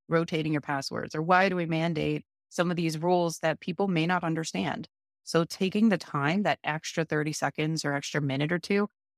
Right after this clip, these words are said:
to talk to users as to why we're doing these things can really help, 'cause then you see the aha moment. They're like,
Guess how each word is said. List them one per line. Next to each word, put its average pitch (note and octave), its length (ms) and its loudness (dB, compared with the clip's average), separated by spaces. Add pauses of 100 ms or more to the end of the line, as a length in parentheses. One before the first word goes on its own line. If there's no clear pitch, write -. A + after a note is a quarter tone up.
(120)
to F3 100 0
talk C#3+ 360 0
to F3+ 100 -2
users F3+ 400 -2
as - 140 -14
to C#3+ 140 0 (180)
why D3 160 2
we're G3+ 140 2
doing A#3+ 280 2
these B3 200 -4
things B3+ 460 0 (400)
can G3+ 120 2
really F#3 220 4
help, F3 320 4
'cause F3+ 140 -2
then F3+ 140 0
you F3+ 80 -2
see F#3 180 -2
the E3 180 4
aha E3 380 0
moment. D3+ 320 -2
They're E3 100 -6
like, F3 180 -6